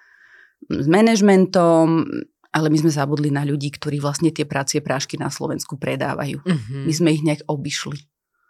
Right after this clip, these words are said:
Speaker 1: A nikto nevedel, že vlastne kvôli čomu. A to bola moja taká, ako sa hovorí, že lessons learned, kedy si ty povieš, že naozaj mám všetky strany zahrnuté v tej
Speaker 2: Mhm.
Speaker 1: krízovej komunikácii, naozaj tí všetci ľudia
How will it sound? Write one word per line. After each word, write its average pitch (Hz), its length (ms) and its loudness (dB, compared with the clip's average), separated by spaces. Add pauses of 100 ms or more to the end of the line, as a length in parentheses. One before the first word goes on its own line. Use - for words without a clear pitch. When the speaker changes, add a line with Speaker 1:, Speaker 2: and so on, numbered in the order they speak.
(380)
Speaker 1:
A - 80 -2
nikto 214 320 4
nevedel, 185 540 6
že 156 500 4
vlastne 151 320 0
kvôli 160 340 2
čomu. 202 600 0 (920)
A - 60 -4
to - 100 0
bola 240 240 6
moja 220 240 4
taká, 190 400 2
ako - 80 -6
sa 196 160 0
hovorí, 180 320 2
že 170 400 4
lessons 165 480 2
learned, 170 400 0 (520)
kedy 185 640 0
si - 240 -2
ty 208 160 0
povieš, 190 440 4
že 175 200 4 (520)
naozaj 190 480 2
mám 170 280 4
všetky 165 400 -2
strany 165 440 0
zahrnuté 196 640 0
v 220 80 -16
tej 190 120 0
Speaker 2:
Mhm. 180 40 -4
Speaker 1:
krízovej 170 400 2
komunikácii, 208 880 -2
naozaj 170 560 2
tí - 40 -2
všetci 165 400 -4
ľudia 160 440 0